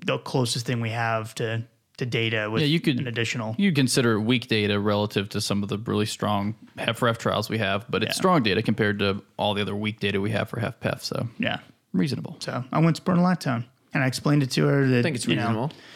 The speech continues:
Speaker 1: that that's where, well, you know, I kind of explained to her that if it does progress, the spironolactone is gonna help protect her heart and blah, blah, blah. And, you know, told her that the,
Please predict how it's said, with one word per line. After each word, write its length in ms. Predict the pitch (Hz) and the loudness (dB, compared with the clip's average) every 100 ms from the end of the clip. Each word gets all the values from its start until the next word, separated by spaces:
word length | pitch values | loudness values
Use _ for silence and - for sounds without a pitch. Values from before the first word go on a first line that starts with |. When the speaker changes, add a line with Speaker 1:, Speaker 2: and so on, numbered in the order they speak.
| - - - | -20 -10 -2
Speaker 1:
that 160 | 127 | 0
that's 420 | 123 127 - - - | 2 0 0 -4 -2
where, 420 | 143 123 123 117 117 | 2 4 4 2 0
well, 120 | 139 123 | 0 2
you 280 | 139 147 123 | 2 2 2
know, 200 | 117 120 | 2 2
I 140 | 123 | 0
kind 200 | 120 131 | 0 0
of 40 | |
explained 320 | 120 - 123 120 | 0 0 0 2
to 100 | 120 | 2
her 140 | 120 | 2
that 320 | 120 120 131 - - - - | 2 0 0 -6 -16 -18 -6
if 180 | 143 - | -4 -2
it 320 | 147 - - - | -4 -4 -4 0
does 180 | 131 | 0
progress, 460 | 127 131 127 123 120 | 0 0 2 2 0
the 100 | 139 | -2
spironolactone 560 | 117 - 127 123 117 123 | -4 0 2 2 0 0
is 80 | |
gonna 220 | 120 123 117 | 0 -2 -2
help 340 | 120 120 - | -2 -2 -4
protect 320 | 139 127 120 | -6 -4 -4
her 100 | 127 | -4
heart 280 | 113 110 117 | -2 -2 -2
and 80 | 117 | -4
blah, 140 | 110 | -6
blah, 80 | 110 | -8
blah. 180 | 113 117 | -6 -6
And, 260 | 117 113 - - - - - | -6 -10 -12 -18 -20 -20 -8
you 100 | 123 | -6
know, 160 | 123 135 - | -4 -6 -4
told 220 | 123 117 | -2 0
her 60 | |
that 180 | 117 117 | 0 -2
the, 240 | 117 110 | -2 -2